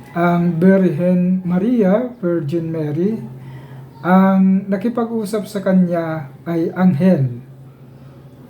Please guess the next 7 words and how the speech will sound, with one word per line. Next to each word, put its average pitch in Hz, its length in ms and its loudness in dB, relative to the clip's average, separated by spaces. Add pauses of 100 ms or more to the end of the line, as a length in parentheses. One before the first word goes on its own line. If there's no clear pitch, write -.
na 156 80 0
upang 147 880 2 (480)
sabihin, 170 640 2
"Huwag 175 240 0
matakot 151 640 -4 (1300)
na 160 280 2 (2500)
ipanganak 208 600 2